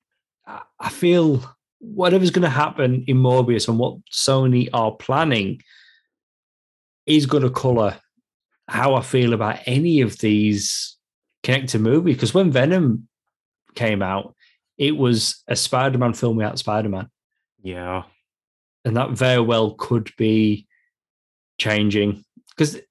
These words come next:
Speaker 1: Spider-Man doesn't need to be in it, but just knowing he's out there,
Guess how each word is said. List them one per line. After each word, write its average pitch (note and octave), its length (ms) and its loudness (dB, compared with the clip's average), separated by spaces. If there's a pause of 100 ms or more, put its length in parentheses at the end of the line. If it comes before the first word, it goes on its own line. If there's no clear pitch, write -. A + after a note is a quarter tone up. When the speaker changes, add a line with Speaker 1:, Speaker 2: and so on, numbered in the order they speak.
(100)
Speaker 1:
Spider-Man A3 600 0
doesn't E3 200 -2
need D3+ 180 2
to - 80 -8
be B2 180 4
in C3+ 80 2
it, G2+ 100 0
but G#2 120 -2
just B2 200 -2
knowing D3 300 2
he's A2 140 0
out G#2+ 300 -2
there, - 240 -6